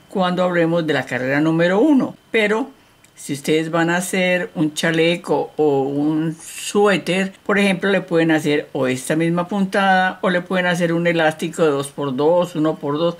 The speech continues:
en fin, lo que les guste más para darle mayor realce a la puntada. No es reversible, este es el lado del revés que queda espectacular.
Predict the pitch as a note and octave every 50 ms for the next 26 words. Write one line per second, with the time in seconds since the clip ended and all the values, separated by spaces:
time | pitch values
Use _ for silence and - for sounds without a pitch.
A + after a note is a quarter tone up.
0 | - - - A3+ A3 G3+ - B3+ A#3 G3+ F#3 D#3 - - D3+ C#3+ C3 B2+ C3 D3
1 | D3+ C#3+ - - G3 F#3 F3+ F#3 A3 - - - _ - G#3 F#3 F3 E3+ D#3 D#3
2 | D#3+ D#3+ D#3+ D3 C#3 C#3 C#3 C3+ C3+ C#3+ D3 C#3+ C#3 C#3 C#3 - - - - -
3 | B2 A#2 G#2+ - - C3 A2 G#2+ - - G#2 - - F#2 - - - _ _ _
4 | _ _ - F3 F3 F3+ F#3+ F#3 F#3+ - G3+ F3+ F3 E3+ E3+ - - - F3+ -
5 | D#3 D3 C#3+ D3 D#3 D#3 E3 D#3+ - - A3+ A3 G#3 G3+ G3+ G#3+ G3+ - - A3+
6 | G#3+ F#3 F#3+ F#3+ - - G3+ F#3+ F#3+ - E3+ D#3+ - E3+ D#3+ D#3+ D#3 D#3+ D#3+ D#3+
7 | D#3+ D3 C#3 D3+ E3 F#3 G3 G3 G3 - G3 E3 D3 - D3+ D3 D#3 D#3 - -
8 | - D#3+ D3 C#3 - - - C3+ A2+ - - - A#2+ - - C3+ A#2 G2 A2 E2+
9 | - -